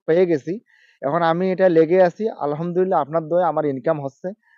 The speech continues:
মোটামুটি ভালো ইনকাম হচ্ছে। আগামী মাসে হয়তো বা আমি উইথড্র দিতে পারবো আর কি, আশায় আছি। ইনশাল্লাহ আমি উইথড্র দেব।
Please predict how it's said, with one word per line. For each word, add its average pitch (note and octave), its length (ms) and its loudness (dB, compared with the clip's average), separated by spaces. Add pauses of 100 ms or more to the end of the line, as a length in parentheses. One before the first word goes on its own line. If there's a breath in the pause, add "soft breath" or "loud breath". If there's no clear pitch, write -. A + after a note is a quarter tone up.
মোটামুটি D#3 400 -2
ভালো C#3 260 -2
ইনকাম D#3 160 -6
হচ্ছে। D#3+ 160 -10
আগামী C#3+ 240 -2
মাসে D3+ 200 -8
হয়তো C#3 200 -10
বা C#3+ 80 -2
আমি C#3+ 120 -6
উইথড্র C#3 280 -4
দিতে C3 220 -2
পারবো A#2+ 260 -4
আর A2+ 80 -6
কি, A2 120 -20 (440 soft breath)
আশায় C3 300 -2
আছি। F3 260 -6 (380)
ইনশাল্লাহ D3 500 -4
আমি C#3 160 -6
উইথড্র C3+ 280 -4
দেব। C3+ 260 0